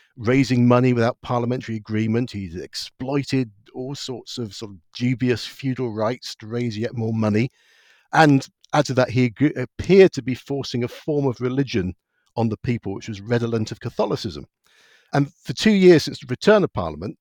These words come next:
nothing had been resolved. As I said before, trusts had broken down between the king and his opponents. Leading parliamentary sought to neutralise the king, protect themselves from his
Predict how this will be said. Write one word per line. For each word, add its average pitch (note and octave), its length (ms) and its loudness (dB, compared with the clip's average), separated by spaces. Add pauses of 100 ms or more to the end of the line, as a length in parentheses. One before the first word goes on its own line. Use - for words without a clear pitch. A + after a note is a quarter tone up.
nothing D#3 340 2
had C#3+ 100 -2
been C#3 160 0
resolved. C3 480 0
As A2+ 140 -8
I B2+ 40 -10
said B2+ 120 -6
before, A#2+ 280 -8
trusts - 400 -4
had - 140 -10
broken A#2+ 320 -2
down A#2+ 240 -2
between A2+ 260 -6
the G2+ 80 -4
king A#2+ 320 -4
and A2 80 -2
his G2+ 140 -6
opponents. - 720 -6 (560)
Leading C#3 400 4
parliamentary C3 600 -2
sought - 280 -6
to F#2+ 120 -6
neutralise B2+ 720 -2
the A2+ 80 -12
king, B2+ 400 -2
protect - 400 -6
themselves B2 520 -4
from G#2+ 160 -10
his A2+ 200 -6